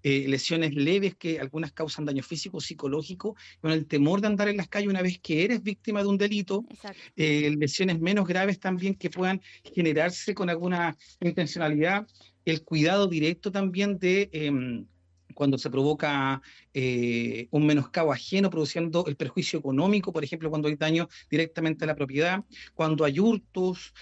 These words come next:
Speaker 1: robos de vehículos motorizados, eh, ro-, eh, cuando se,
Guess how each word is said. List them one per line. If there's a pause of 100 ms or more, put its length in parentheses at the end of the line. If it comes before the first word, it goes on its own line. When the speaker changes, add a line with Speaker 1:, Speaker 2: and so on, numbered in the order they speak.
(140)
Speaker 1:
robos
de
vehículos
motorizados, (340)
eh,
ro-,
eh,
cuando
se,